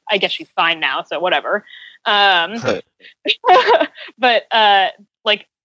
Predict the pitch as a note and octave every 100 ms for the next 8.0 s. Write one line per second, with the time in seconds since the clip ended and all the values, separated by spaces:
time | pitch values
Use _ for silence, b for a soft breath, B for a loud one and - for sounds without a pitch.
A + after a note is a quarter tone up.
0 | _ _ _ G#3+ G#3+ - G#3+ G3+ G#3+ G3+
1 | G3 F3+ F#3 F3+ F#3 G#3+ G3 F#3 F3 E3
2 | - F3 - F3+ E3+ F#3 A#3+ D4 D4+ D4
3 | C4 B3 B3 A#3 A3 C4+ A#3 A3+ A3 G3
4 | F#3 G3+ F#3+ E3 E3 G3+ G3 - A#3 D#4+
5 | C4+ C4+ - A#3 A3 G3+ F#3+ F#3+ F#3 E3+
6 | F3 G3 F#3 G3 F#3+ F#3+ F#3+ F#3+ E3+ E3
7 | F3+ G3 G#3 F#3+ - F#3+ F3+ D#3+ E3 F#3+